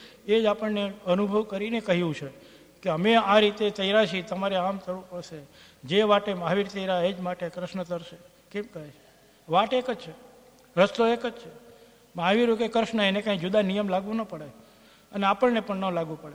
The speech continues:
બધાને એક જ નિયમ, બરાબર શાંતિથી વિચાર કરીએ તો ખ્યાલ આવે કે એ જ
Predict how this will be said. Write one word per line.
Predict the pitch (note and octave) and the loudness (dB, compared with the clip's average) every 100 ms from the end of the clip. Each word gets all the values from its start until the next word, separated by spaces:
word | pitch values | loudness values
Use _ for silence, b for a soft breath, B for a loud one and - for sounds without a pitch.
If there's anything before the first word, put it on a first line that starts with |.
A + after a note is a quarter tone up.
| - F3 | -18 -6
બધાને | F3 G3 A3 G#3 | -2 0 0 -2
એક | G#3 | -2
જ | A3+ | -4
નિયમ, | F#3+ G3+ D3 - - _ _ _ _ _ _ B B _ _ _ _ | -2 -4 -6 -12 -20 _ _ _ _ _ _ B B _ _ _ _
બરાબર | - F3+ - F3 | -20 -20 -6 -6
શાંતિથી | E3 - F3 G3 G#3 G3+ G3 F3 | -6 -4 -2 0 -2 -10 -10 -14
વિચાર | D#3+ F#3+ F3+ | -10 -8 -8
કરીએ | F#3 F3+ | -10 -14
તો | F3 | -18
ખ્યાલ | E3 D#3+ E3+ | -14 -8 -8
આવે | E3 D#3+ | -8 -12
કે | D#3 | -10
એ | E3 | -8
જ | E3+ | -8